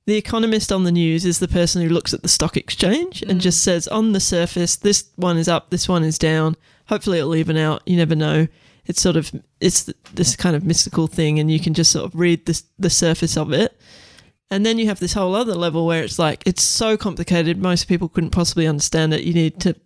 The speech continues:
Speaker 1: be a Nobel Prize winning economist.
Speaker 2: Mm.
Speaker 1: And then actually when you kind of really try to, um, drill down on, well, what are they actually saying in their whole complicated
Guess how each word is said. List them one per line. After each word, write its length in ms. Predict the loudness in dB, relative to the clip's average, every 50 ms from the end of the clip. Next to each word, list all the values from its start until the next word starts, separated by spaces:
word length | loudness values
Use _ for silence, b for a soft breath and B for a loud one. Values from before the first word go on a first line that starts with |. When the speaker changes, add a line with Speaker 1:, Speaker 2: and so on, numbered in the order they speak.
| _ -6
Speaker 1:
be 140 | -2 0 2
a 60 | 2
Nobel 360 | 2 2 2 2 0 0 0 -2
Prize 320 | -2 -2 0 0 0 0
winning 260 | 0 0 0 -2 -2
economist. 720 | -4 -2 0 2 4 4 4 2 0 0 0 -2 -4 -6
Speaker 2:
Mm. 280 | -6 -6 -6 -6 -8 B B B B B B B _ -4
Speaker 1:
And 160 | -2 0 2
then 120 | 2 2
actually 460 | 0 -2 -2 -4 -2 -2 0 2 2 2
when 160 | 2 0 0
you 180 | -2 -2 -4 -8 _ _ _ _ -4
kind 280 | -2 0 2 2 2
of 140 | 0 0 0
really 420 | 0 2 2 2 0 0 0 -2 -4
try 300 | -4 -2 0 0 0 0
to, 180 | 0 -2 -4 -6 _ _ _
um, 320 | 0 0 2 0 0 -4 -8 -14 _ _
drill 240 | -4 -2 0 0 0
down 320 | 0 0 0 0 0 0 -2
on, 220 | -2 -4 -4 -6 -6 -2
well, 180 | 0 0 0
what 260 | 0 0 -2 -2 0
are 60 | 0 -2
they 180 | -2 -2 -2
actually 280 | -4 -4 -2 0 0 0
saying 380 | 2 2 2 2 2 2 0
in 160 | 0 0 0 0
their 180 | 2 2 2
whole 280 | 2 2 2 0 0 -2
complicated 680 | -2 -2 -2 -2 -2 -2 -2 0 0 0 0 0 -2